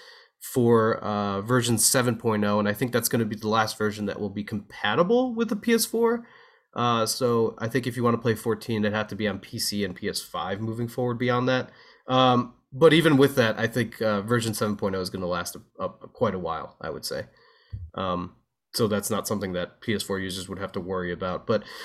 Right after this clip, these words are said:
they did, yeah, announce that there's gonna be, like, a ton of improvements over the next ten years with a lot of expansions and whatnot. Um, this, this is just smart. I think it just tells their players that they are as committed to them as they are committed to the game. I, it, I,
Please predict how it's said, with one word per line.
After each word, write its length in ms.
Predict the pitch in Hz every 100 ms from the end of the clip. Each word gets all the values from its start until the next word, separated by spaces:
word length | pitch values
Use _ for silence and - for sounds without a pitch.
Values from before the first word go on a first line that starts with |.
| -
they 100 | 139
did, 280 | 139 160 139
yeah, 300 | 135 123 120
announce 300 | 123 123 117
that 140 | 120 110
there's 240 | 113 107
gonna 200 | 117 110
be, 300 | 104 107 104
like, 240 | 104 104 - - _ _
a 160 | 117 104
ton 280 | - - 160
of 80 | 143
improvements 580 | 127 110 127 113 117 104
over 140 | 107
the 80 | 104
next 240 | 107 104
ten 180 | - 104
years 320 | 101 101 101
with 140 | 107 104
a 60 |
lot 160 | 101 104
of 80 | 98
expansions 560 | 98 - 98 90 101
and 80 | 98
whatnot. 440 | 95 - 101 95 - - - _ -
Um, 440 | 101 101 95 92 _ _ -
this, 340 | 196 - - - _ _ -
this 160 | 175
is 140 | 151 120
just 160 | 113
smart. 380 | - 101 101 - _ -
I 120 | 143
think 160 | 143 143
it 140 | 139
just 220 | 139 -
tells 200 | 135 123
their 100 | 120
players 300 | 110 123 113
that 180 | 117 107
they 120 | 117
are 120 | 110
as 120 | 110 107
committed 400 | 110 107 107 -
to 100 | 107
them 180 | 101
as 140 | 101 95
they 160 | 104
are 100 | 101
committed 360 | 98 - 107 92
to 80 | -
the 80 | 90
game. 340 | 90 87 92 - _ _ - - _ _ _ _ _ _ -
I, 280 | 185 - - _ -
it, 220 | 196 -
I, 200 | 190 196